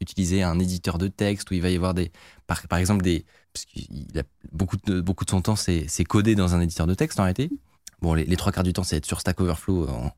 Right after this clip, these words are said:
<laughs> on le sait. Mais quand même, y a, tu passes pas mal de temps, mine de rien, à écrire du code. Il y a des outils pour te permettre de, euh, faire de l'autocomplétion, donc te suggérer des, des choses, et cetera.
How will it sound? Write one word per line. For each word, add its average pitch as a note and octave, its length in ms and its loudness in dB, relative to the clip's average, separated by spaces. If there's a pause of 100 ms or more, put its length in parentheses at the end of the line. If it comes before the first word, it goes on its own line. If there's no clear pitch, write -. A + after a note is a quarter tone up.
<laughs> G#3+ 960 6
on F#2+ 80 4
le G#2 80 6
sait. D#3 240 2 (320)
Mais C3 300 6
quand D3 120 4
même, D3 160 4
y A#2+ 60 6
a, G#2 60 4
tu - 160 -4
passes B2+ 120 4
pas B2+ 100 4
mal B2+ 100 4
de A2+ 60 4
temps, C3 260 2
mine G#2 160 6
de A2+ 60 4
rien, A2+ 160 4
à - 120 -2
écrire B2+ 380 2
du F#2 120 0
code. E3+ 460 4
Il G#2+ 80 4
y A2+ 100 6
a C#3+ 120 4
des G#2+ 200 2
outils C3 360 0
pour A#2+ 260 -2
te G#2+ 80 -4
permettre G#2 320 2
de, F#2+ 220 0 (400)
euh, F2 120 2
faire F2+ 140 0
de F2 80 2
l'autocomplétion, A2 800 2
donc G#2+ 120 0
te - 120 -6
suggérer G2 640 -2
des, F2 160 0
des F2+ 160 2
choses, A#2+ 200 0
et F#2+ 80 -2
cetera. A#2+ 280 2